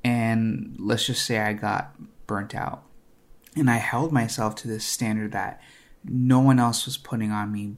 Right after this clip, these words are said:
but myself. And here's the point of me saying all that. It's okay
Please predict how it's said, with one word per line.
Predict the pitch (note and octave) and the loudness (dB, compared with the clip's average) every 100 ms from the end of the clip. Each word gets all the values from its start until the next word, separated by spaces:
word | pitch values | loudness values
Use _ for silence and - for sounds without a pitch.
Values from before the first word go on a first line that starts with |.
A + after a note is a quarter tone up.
| - | -6
but | G#2+ G2+ - - _ _ - _ | -4 -4 -8 -20 _ _ -20 _
myself. | G#2 G2 G2 - - - - - - - - _ | -2 -2 -2 -4 -6 -8 -12 -20 -20 -20 -20 _
And | A#2 A2 G#2 G#2+ - - _ _ - | -2 2 2 -2 -10 -20 _ _ -20
here's | - C3+ C3 | -2 2 4
the | C3 | 2
point | - B2 A2 | 0 -2 0
of | |
me | G#2+ G2+ | -2 -4
saying | - - - | -6 -10 -8
all | G1+ - | -10 -10
that. | - - _ _ _ _ _ - - - _ _ _ | -12 -12 _ _ _ _ _ -20 -20 -20 _ _ _
It's | - | 0
okay | A#2+ G#2+ - - B2 A#2 A2+ B2+ | 0 -2 -6 0 2 4 2 -2